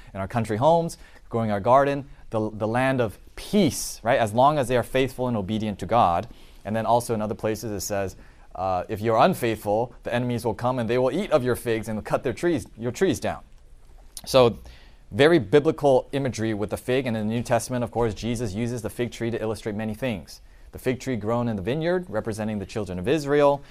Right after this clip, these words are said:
And he cursed the fig tree that didn't bear any fruit. We all remember that story. And he also uses the fig to talk about end-time prophecy. You know, the time of the, you know, the figs, you, you know that the summer is here and so forth. So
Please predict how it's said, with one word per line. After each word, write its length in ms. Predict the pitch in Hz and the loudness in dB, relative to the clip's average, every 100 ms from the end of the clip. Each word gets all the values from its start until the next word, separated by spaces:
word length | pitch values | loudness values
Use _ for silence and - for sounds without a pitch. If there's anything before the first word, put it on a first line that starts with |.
| - - - | -20 -20 -10
And 120 | 104 | -6
he 80 | 107 | -4
cursed 380 | - 165 151 - | 2 6 6 4
the 80 | 151 | -2
fig 240 | 156 143 | -2 -4
tree 200 | - 143 | -4 -4
that 140 | 123 | -2
didn't 220 | 110 127 113 | -2 -2 0
bear 220 | 123 123 | 0 0
any 100 | 123 | -4
fruit. 380 | - 143 165 110 | -2 0 0 0
We 100 | 110 | 0
all 140 | 120 | 2
remember 280 | 117 113 117 | 0 -2 0
that 180 | 110 107 | 0 -2
story. 460 | - 110 107 139 - - - - - - | -4 -2 -2 -2 -8 -20 -20 -20 -16 -8
And 140 | 117 | -4
he 100 | 123 | 2
also 240 | 123 131 | 2 2
uses 360 | 123 123 123 127 | 0 -2 -2 -6
the 100 | 107 | -8
fig 260 | - 127 117 | -2 -2 -2
to 120 | 123 | -2
talk 240 | 127 117 | 0 0
about 320 | 117 123 120 - - | 2 0 0 -2 -8
end-time 320 | 143 147 147 | -6 -2 0
prophecy. 580 | 143 175 190 131 101 69 - - - - - - | 4 4 4 0 -2 -6 -14 -20 -20 -20 -20 -10
You 80 | 95 | -6
know, 80 | |
the 100 | 120 | -4
time 440 | 110 120 127 139 143 | -4 0 0 0 -2
of 100 | 110 | -2
the, 300 | 110 101 98 - - - | 0 0 -2 -12 -20 -12
you 60 | 101 | -4
know, 300 | 104 104 107 | -2 -2 -4
the 80 | 101 | -10
figs, 400 | - 135 139 127 | 0 4 4 2
you, 140 | 110 95 110 | -2 -4 -2
you 60 | |
know 140 | 110 113 | 0 0
that 120 | 107 | 0
the 60 | |
summer 320 | 104 123 120 117 | -2 -2 0 -2
is 120 | - | -2
here 240 | 123 120 | 0 0
and 120 | 104 | -2
so 160 | 92 107 | -2 -4
forth. 340 | - 90 - - - - - - | -2 -4 -4 -12 -20 -20 -20 -16
So 320 | - 139 127 | 4 8 8